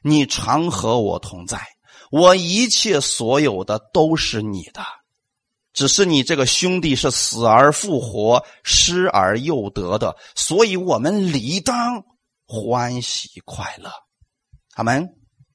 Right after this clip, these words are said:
在父亲的眼里边，他拥有的是欢喜快乐，可是在一个被律法之心充满的大儿子心里边，他拥有的是什么？嫉妒，是不平。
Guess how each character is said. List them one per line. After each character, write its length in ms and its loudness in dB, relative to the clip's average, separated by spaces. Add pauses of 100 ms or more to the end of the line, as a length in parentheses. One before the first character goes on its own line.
(640)
在 200 4
父 180 0
亲 140 0
的 100 2
眼 200 4
里 160 -2
边， 340 -2 (340)
他 200 4
拥 260 4
有 160 4
的 80 2
是 180 0
欢 320 0
喜 220 -6
快 300 -4
乐， 340 -6 (400)
可 160 2
是 140 0
在 200 2
一 100 -2
个 240 8 (200)
被 160 4
律 360 2
法 280 0
之 220 -2
心 260 -2
充 280 -4
满 200 2
的 120 4
大 320 6
儿 200 6
子 100 0
心 260 -2
里 140 -4
边， 160 -4
他 120 2
拥 100 2
有 80 0
的 80 0
是 80 0
什 100 0
么？ 180 4 (800)
嫉 320 0
妒， 320 -2 (720)
是 180 -4
不 220 -6
平。 480 -6